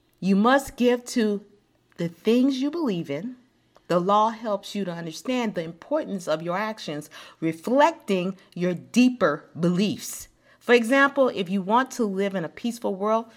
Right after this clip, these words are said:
you need to focus on cultivating peace for others. Now, let's go deeper with that, because a lot of times I have seen that people are so self-centered and so selfish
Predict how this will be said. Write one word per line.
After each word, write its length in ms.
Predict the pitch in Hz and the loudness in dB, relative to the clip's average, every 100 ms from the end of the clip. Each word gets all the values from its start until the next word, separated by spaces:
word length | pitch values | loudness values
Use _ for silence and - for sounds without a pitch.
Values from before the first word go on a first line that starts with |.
| _ - | _ -2
you 100 | 226 | 2
need 140 | 254 | 4
to 80 | 240 | 2
focus 400 | 233 226 240 220 | -2 -2 -4 -6
on 80 | 202 | -4
cultivating 540 | 240 233 185 202 196 | -4 -6 -8 -8 -8
peace 480 | - 277 254 - - _ | -4 -4 -4 -8 -16 _
for 240 | - 226 | 0 0
others. 680 | - 269 277 156 - - - _ _ _ _ - _ _ _ _ - - _ | -2 -6 -4 -6 -8 -14 -18 _ _ _ _ -20 _ _ _ _ -20 -20 _
Now, 440 | - 196 175 165 170 - - - - | 0 2 2 0 -4 -18 -10 -8 4
let's 300 | 262 311 311 | 6 6 6
go 180 | 285 | 2
deeper 340 | 220 247 254 220 | 4 2 0 -2
with 160 | 170 | -2
that, 240 | 165 147 - | -2 -4 -4
because 260 | 185 214 | -6 -4
a 60 | 185 | -2
lot 300 | 185 196 302 | 0 2 2
of 100 | 349 | 0
times 600 | - 240 220 190 180 - | -8 -2 0 0 -4 -8
I 220 | - 190 277 | 4 6 6
have 200 | 220 - | -2 -6
seen 800 | - - - 277 233 190 175 175 - - - | -12 -12 -2 2 2 0 -4 -10 -18 -18 -2
that 400 | 208 190 165 - | 4 4 2 2
people 300 | 285 311 214 | 2 4 2
are 60 | |
so 300 | 190 - 220 | 0 2 2
self-centered 840 | 262 - 269 262 - 262 220 160 160 | 2 0 -2 -2 -4 -4 -2 -2 -4
and 100 | 170 | -4
so 220 | 220 220 | -2 -2
selfish 760 | 226 277 262 247 151 131 - | 0 2 2 0 -6 -6 -10